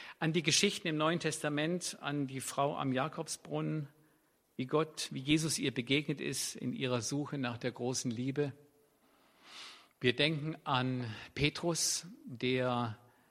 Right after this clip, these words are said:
äh, vergeblich nachts gefischt hat in seinem Beruf und den Jesus in die Nachfolge gerufen hat. Wir denken an den Bartimäus, der blind war am Wegesrand in Jericho, nur geschrien hat.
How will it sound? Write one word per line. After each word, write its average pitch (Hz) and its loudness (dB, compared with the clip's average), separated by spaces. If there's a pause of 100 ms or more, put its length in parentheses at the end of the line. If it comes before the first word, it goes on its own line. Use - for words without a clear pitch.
(540)
äh, 113 0
vergeblich 135 0
nachts - -4
gefischt - 2
hat 160 -2
in 131 -2
seinem 123 0
Beruf 123 0 (640)
und 120 0
den 120 2
Jesus 135 4
in 135 6
die 120 4
Nachfolge 131 4
gerufen 131 0
hat. 123 -6
Wir 123 -2 (360)
denken 147 4
an 143 2
den 123 6
Bartimäus, 143 2
der 131 2
blind 180 2
war 143 2
am 135 -2
Wegesrand 143 2
in 131 -4
Jericho, 139 -2
nur 170 4
geschrien 190 2
hat. 123 2